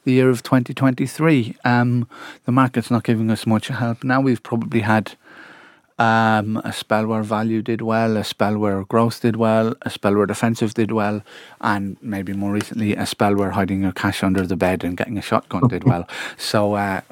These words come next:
Speaker 1: we don't have a category for that. But yeah, uh, so we'll see, we'll see next year how, uh, uh, how those things, uh, how those things do.
Speaker 2: Yeah, we did, uh, last year in particular, we saw, we,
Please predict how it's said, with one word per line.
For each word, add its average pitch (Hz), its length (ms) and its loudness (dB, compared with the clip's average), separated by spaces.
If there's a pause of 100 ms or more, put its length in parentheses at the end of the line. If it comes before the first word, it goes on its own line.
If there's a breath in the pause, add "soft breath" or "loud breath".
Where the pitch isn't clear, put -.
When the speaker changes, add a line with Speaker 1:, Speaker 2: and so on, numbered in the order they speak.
(140)
Speaker 1:
we 107 100 -2
don't 101 160 0
have 104 100 -4
a 104 40 -6
category - 340 -6
for - 120 -8
that. 98 200 -2
But - 160 2
yeah, 113 240 4 (220)
uh, 110 320 0
so - 180 -4
we'll 110 160 4
see, 131 260 0 (280 loud breath)
we'll 120 140 2
see 131 180 -2
next 123 320 -4
year 131 160 0
how, 117 260 -2
uh, 117 280 -4 (420)
uh, 123 420 2
how 127 120 2
those 135 240 -2
things, 143 320 -2
uh, 147 240 0 (320)
how 131 100 2
those 151 240 0
things 113 240 0
do. 104 200 -2 (880)
Speaker 2:
Yeah, 101 180 4
we 92 140 4
did, 120 180 0 (160)
uh, 85 120 2 (280)
last - 300 -2
year 101 100 2
in 90 60 0
particular, - 360 -2
we 92 60 2
saw, 95 200 0
we, 92 220 2